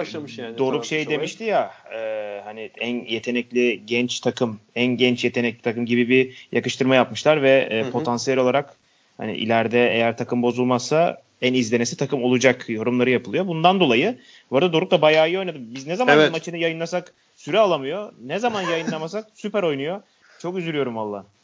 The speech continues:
Speaker 1: Valla dörtte üç attı. Abi ben Doruk'a da bir, e, bilmiyorum dinler mi ya da işte Zeki Hoca veya Zeynur Hoca <laughs> dinleyebilir. Bir eleştiri getireceğim abi. Topu ilk aldı, ilk golü atmadan önceki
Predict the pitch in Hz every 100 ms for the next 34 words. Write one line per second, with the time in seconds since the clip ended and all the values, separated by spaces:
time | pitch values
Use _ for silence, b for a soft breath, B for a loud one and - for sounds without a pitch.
0 | _ 127 143 147 147 151 170 190 196 190
1 | 185 - 185 254 285 196 240 320 311 240
2 | 220 262 254 - 160 160 160 165 _ 131
3 | 240 240 175 156 175 190 196 185 143 156
4 | 151 175 170 - - 160 160 _ 123 147
5 | 139 156 147 147 139 139 135 143 143 147
6 | 143 185 139 120 160 196 B B - 233
7 | 254 254 277 254 285 311 240 165 147 175
8 | 208 220 - 240 277 277 302 247 196 -
9 | 247 262 247 214 214 220 220 185 160 139
10 | 120 113 - 101